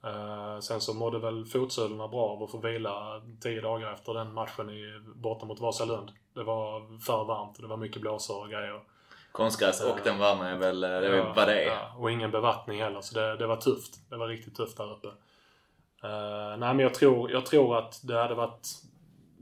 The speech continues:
Speaker 1: vi hade inte mått dåligt av att spela ett par matcher till. Men jag tror och hoppas att det inte ska påverka oss, eh, i negativ riktning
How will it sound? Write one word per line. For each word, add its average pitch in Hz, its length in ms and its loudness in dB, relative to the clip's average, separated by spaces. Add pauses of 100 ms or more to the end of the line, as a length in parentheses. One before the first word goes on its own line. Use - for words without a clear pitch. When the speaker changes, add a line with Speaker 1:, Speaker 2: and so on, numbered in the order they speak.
(440)
Speaker 1:
vi 123 140 2
hade 139 120 8
inte 143 120 2
mått 139 160 8
dåligt 135 300 10
av 117 60 2
att 110 60 -6
spela 117 220 2
ett 107 80 -4
par 117 120 4
matcher 110 260 -2
till. 101 180 -2 (800)
Men 117 340 2
jag 110 140 -4
tror 107 420 -4
och 113 140 -4
hoppas 110 440 -6
att 107 140 -6
det 110 80 -8
inte 107 240 -10
ska - 180 -6
påverka 104 460 -8
oss, 107 300 -8
eh, 107 220 -10
i 110 40 -12
negativ 107 400 -10
riktning 107 500 -18